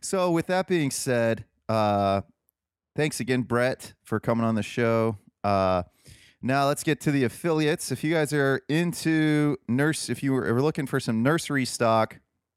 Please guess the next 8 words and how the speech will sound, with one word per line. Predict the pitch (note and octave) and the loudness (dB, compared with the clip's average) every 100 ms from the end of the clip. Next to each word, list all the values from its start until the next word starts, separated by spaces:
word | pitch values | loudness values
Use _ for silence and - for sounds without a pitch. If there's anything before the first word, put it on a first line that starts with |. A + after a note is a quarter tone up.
| _ _ _ _ _ - | _ _ _ _ _ -4
or | G#2+ | -2
Bocking | F#2 A#2 A#2+ A#2+ G#2 | 0 2 0 -2 -4
four | - A#2 A2+ | -2 0 0
and | |
fourteen | G#2 G#2 - A2 F#2+ | 0 -6 -4 -4 -6
of | - | -6
Comfrey, | - C3 - B2 A#2 _ _ _ _ _ | -6 -6 -4 -6 -8 _ _ _ _ _
uh, | - F#2+ | 0 2